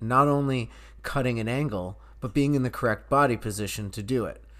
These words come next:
So if you understand those two concepts, they'll, they'll evolve into other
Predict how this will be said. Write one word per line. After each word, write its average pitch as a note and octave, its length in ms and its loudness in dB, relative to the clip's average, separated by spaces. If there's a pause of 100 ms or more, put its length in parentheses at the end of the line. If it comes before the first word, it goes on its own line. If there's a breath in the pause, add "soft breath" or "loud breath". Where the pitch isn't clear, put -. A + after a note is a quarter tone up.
(320 soft breath)
So - 140 -6
if A#2 80 -2
you D3 140 4
understand C#3+ 480 2
those A#2+ 240 2
two A2 180 -6
concepts, B2+ 640 -6
they'll, A2 380 -2 (260)
they'll A#2 420 0 (680)
evolve C#3 500 2
into B2 520 -2 (100)
other C3+ 440 6